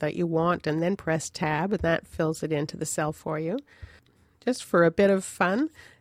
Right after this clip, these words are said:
the Microsoft Excel team shared a link to a video in which a couple used Excel to announce that they're expecting a baby. So there's a little video, and,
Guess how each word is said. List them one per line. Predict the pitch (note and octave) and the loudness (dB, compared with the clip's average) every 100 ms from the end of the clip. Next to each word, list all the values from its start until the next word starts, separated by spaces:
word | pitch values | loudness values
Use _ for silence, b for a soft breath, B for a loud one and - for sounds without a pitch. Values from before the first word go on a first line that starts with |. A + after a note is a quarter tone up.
| _ | _
the | A3+ G#3 G#3 | -2 0 0
Microsoft | - G3 G3 G#3+ - G3 F3 - | 0 0 0 -2 2 2 2 -2
Excel | - - - G3+ G#3 G#3+ | -8 -8 -2 2 2 4
team | - F#3+ D#3+ F3 A#3 - - | 8 8 8 0 -2 -8 -12
shared | - G#3 F#3+ | -2 2 2
a | F3 | 2
link | F3 F3 E3+ | 4 2 2
to | - F3 | -2 0
a | E3 | 0
video | E3+ F#3+ F3+ D3+ D3+ | 2 2 2 2 4
in | E3+ E3+ | 2 2
which | - - - - B B - | -2 -6 -14 -16 B B -8
a | |
couple | - - G#3 - F3 E3+ - | -6 -2 -2 0 0 0 -2
used | G#3 F#3 F3+ F#3+ | -4 -2 -2 -2
Excel | F3 - F#3 E3+ | -4 0 0 0
to | F3 F3+ | 0 0
announce | E3 D#3+ D3+ - | 2 0 -2 -4
that | - - | -4 -2
they're | E3 D#3 | 0 -2
expecting | - - E3 - E3 D#3 | -4 -2 -2 -2 -2 -2
a | |
baby. | D#3 D3 D3 G#2 C#3+ | 0 -2 -2 -6 -6
So | - C4+ | -2 0
there's | C4+ G#3 | 2 2
a | |
little | F3+ F3 E3+ | 0 2 2
video, | E3 D#3+ D#3 D3+ D#3+ D#3+ | 0 0 0 0 0 -2
and, | D3+ C#3+ | -4 -6